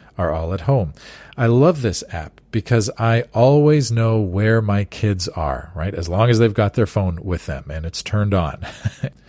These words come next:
Now, ten years ago, I wasn't even thinking I would need something like this, but now it's just the greatest thing ever. Uh, here's something else that's different. I never watch live T V anymore,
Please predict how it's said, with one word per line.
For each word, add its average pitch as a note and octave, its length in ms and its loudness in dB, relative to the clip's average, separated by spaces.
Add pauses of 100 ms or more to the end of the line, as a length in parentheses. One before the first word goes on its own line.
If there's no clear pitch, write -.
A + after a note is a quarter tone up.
(400)
Now, B2 80 2
ten F3+ 180 4
years F#3 240 6
ago, A2+ 300 6
I C#3+ 220 4
wasn't D#3+ 280 4
even D#3 240 2
thinking D#3 580 0
I C3 140 0
would C#3 300 4
need D#3+ 400 0
something G2+ 460 -4
like E2 340 -4
this, D#2 260 -4
but A#2 180 -4
now B2 680 0 (480)
it's - 180 -4
just D3+ 200 -2
the A#2+ 80 0
greatest B2+ 500 0
thing D3 220 0
ever. E3+ 420 -2 (1080)
Uh, A2+ 220 -2 (280)
here's C3+ 180 2
something D#3 240 4
else G#3+ 180 4
that's - 240 0
different. F2+ 400 -2 (100)
I D3 140 4
never D#3 320 4
watch C#3 540 0
live B2 400 2
T B2+ 180 -2
V D#3 220 0
anymore, F#2 540 -4